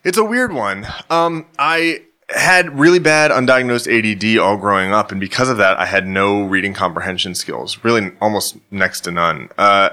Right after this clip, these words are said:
and I found a way to sort of navigate high school in a way that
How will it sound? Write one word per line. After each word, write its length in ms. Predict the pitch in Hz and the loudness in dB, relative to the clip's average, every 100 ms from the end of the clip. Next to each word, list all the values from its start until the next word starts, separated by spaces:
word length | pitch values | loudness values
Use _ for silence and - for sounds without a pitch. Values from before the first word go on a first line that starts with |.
| - | 0
and 360 | 104 104 104 - | 0 0 -2 0
I 360 | 98 98 98 | 2 4 2
found 380 | 95 - 107 107 | -2 0 0 0
a 40 | |
way 220 | 98 95 95 | 0 0 0
to 140 | 95 | -4
sort 220 | - 95 | -4 0
of 280 | 90 85 - | 0 -2 -8
navigate 560 | 95 92 92 98 92 90 | -2 0 0 0 -2 -2
high 200 | - 107 | -2 -2
school 680 | - 101 90 90 87 87 - | -2 -4 -2 0 0 -2 -2
in 140 | 92 | -4
a 80 | 90 | 0
way 240 | 87 87 | 0 0
that 180 | 85 87 | 0 -4